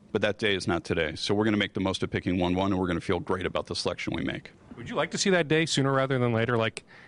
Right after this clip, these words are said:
Speaker 2: it defies logic. Why wouldn't you be able to trade draft picks? And you can trade what? Is it the compensatory picks? So why not just make them all, you know, all the picks?
Speaker 1: I, I subscribe to the theory of, like, you should have as much creativity and latitude to build a championship organization as you so choose. So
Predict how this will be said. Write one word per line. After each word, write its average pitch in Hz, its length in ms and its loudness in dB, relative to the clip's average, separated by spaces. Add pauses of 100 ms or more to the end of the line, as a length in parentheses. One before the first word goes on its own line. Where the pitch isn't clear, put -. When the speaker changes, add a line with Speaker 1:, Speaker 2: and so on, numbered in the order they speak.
Speaker 2:
it 160 80 2
defies 302 340 4
logic. 107 460 0
Why 160 160 4
wouldn't 226 240 2
you 160 80 2
be 139 80 0
able 147 140 2
to 135 40 -4
trade 180 240 0
draft 254 300 2
picks? 104 300 0
And 170 140 4 (180)
you 185 100 4
can 311 240 2
trade 135 300 0
what? 107 240 0 (380)
Is 110 100 0
it 107 60 0
the - 80 -18
compensatory 151 600 0
picks? - 440 0 (180)
So - 100 0
why 262 80 6
not 311 120 2
just 143 120 -4
make 170 120 0
them 143 180 0
all, 190 320 -2
you 180 80 -2
know, 185 80 0
all 247 100 6
the 277 80 6
picks? - 380 -2 (100)
Speaker 1:
I, 135 160 -6
I 135 140 0
subscribe 151 380 2
to 120 60 2
the 107 60 2
theory 104 240 2
of, 87 80 -2
like, 87 220 2
you 101 100 -2
should 95 180 0
have 90 180 0
as 90 180 0
much 98 400 2
creativity 92 580 0
and 85 120 2
latitude 85 480 -2
to 82 80 -2
build 90 180 0
a 85 60 0
championship 87 520 -2
organization 85 560 -2
as - 140 -4
you 90 60 -2
so 92 200 0
choose. 87 360 0
So - 180 0